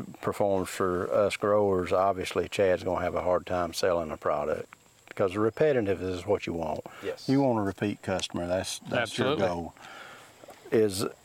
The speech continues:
Speaker 1: when you're looking at these varieties, are you looking at this as well when you're going through all? 'Cause, you know,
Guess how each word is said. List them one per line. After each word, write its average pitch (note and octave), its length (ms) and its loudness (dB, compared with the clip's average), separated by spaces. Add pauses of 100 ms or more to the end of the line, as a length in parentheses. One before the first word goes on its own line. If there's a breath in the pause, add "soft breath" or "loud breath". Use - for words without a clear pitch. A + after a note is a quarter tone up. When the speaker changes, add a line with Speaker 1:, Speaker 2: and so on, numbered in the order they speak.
(340)
Speaker 1:
when A#2+ 180 4
you're C#3+ 160 4
looking C3 380 4
at G#2 100 0
these A2 200 4
varieties, G2+ 500 2
are F#2+ 100 4
you A2 180 4
looking A2 360 4
at G#2 140 0
this A2+ 280 4
as F#2+ 120 0
well G#2+ 500 4
when G#2+ 140 0
you're G2+ 140 2
going G#2 260 2
through G#2+ 220 2
all? G#2+ 280 2
'Cause, F#2+ 260 0 (440 loud breath)
you G2 100 0
know, F#2 260 2